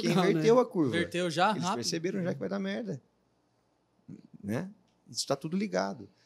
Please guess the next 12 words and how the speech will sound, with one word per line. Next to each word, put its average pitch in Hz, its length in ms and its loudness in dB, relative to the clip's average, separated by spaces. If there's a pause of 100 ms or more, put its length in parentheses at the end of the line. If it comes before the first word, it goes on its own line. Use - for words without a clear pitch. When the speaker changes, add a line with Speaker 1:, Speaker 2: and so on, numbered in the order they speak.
(220)
Speaker 2:
Então, 131 540 -6
pra 135 180 4
gente, 135 240 0
assim, 135 200 0
se 113 120 -2
eu, - 100 -8
se - 180 2
eu 160 80 4
fosse 170 240 -6
começar, 135 480 0 (340)
tem 123 120 -4
um, 113 220 -6